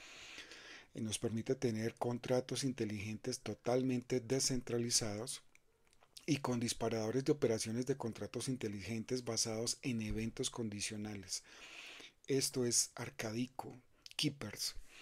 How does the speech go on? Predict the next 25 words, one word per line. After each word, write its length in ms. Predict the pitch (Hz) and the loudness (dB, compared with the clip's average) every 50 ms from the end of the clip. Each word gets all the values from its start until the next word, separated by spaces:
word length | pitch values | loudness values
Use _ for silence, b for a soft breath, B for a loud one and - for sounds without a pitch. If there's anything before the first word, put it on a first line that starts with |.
| B B B B - | B B B B -4
donde 240 | - 120 113 117 110 | -2 0 0 0 0
nosotros 420 | 110 107 101 120 117 - 131 - | 0 0 0 -2 -2 0 -4 -4
podemos, 600 | - - 135 113 104 110 117 123 - - - - _ _ - _ _ | 0 0 0 2 2 0 0 0 0 -2 -2 -6 _ _ -20 _ _
ah, 360 | - 131 120 113 110 107 107 - | -8 -4 -4 -4 -4 -6 -6 -2
hacer 540 | - 123 117 - 120 113 113 117 - - - - - _ _ - | 0 2 4 4 4 2 2 0 -2 -6 -10 -12 -20 _ _ -4
smart 400 | 127 - - 120 113 117 - - | -4 0 0 0 0 0 -4 -2
contracts 720 | - - 139 127 117 - - 117 107 107 - - - - - - - - _ _ _ | 0 2 2 2 2 0 -2 -4 -4 -2 0 0 0 0 -2 -8 -20 -20 _ _ _
para 200 | - 113 104 101 | -2 -2 -2 -2
crédito 560 | - - - 131 131 135 135 135 139 131 117 | -2 0 2 4 4 2 2 0 0 0 0
y 100 | 110 107 | 0 2
débito 480 | 107 120 120 117 107 101 - - 110 - - - - - - _ _ _ _ _ _ - _ - - _ _ - | 2 2 2 2 0 -2 -6 -8 -10 -10 -12 -16 -20 -20 -20 _ _ _ _ _ _ -20 _ -20 -20 _ _ -14
de 140 | - 110 117 | -4 -2 -2
acuerdo 420 | 110 - - 120 113 101 120 120 123 | -2 0 0 0 0 2 2 4 4
a 60 | 123 | 4
nuestras 340 | 123 120 110 - - 113 107 | 4 2 2 0 0 0 0
necesidades. 800 | 104 101 98 - 113 - - 127 123 117 110 110 117 127 - B B B B B B B B B B _ | 0 -2 -4 -2 0 0 0 2 0 0 0 0 0 -2 -2 B B B B B B B B B B _
Como 220 | - 120 117 110 | -2 0 0 2
se 100 | 110 113 | 2 2
los 160 | 110 110 104 | 2 2 2
digo, 240 | 95 120 120 123 135 | 2 2 4 6 4
este 200 | 127 - - 135 | 4 4 2 4
es 60 | 123 | 4
solo 300 | - - 131 127 117 117 | 6 6 6 6 6 6
el 140 | 123 120 113 | 4 2 2
qué. 380 | - - 127 127 135 147 143 | 0 0 2 2 2 2 -2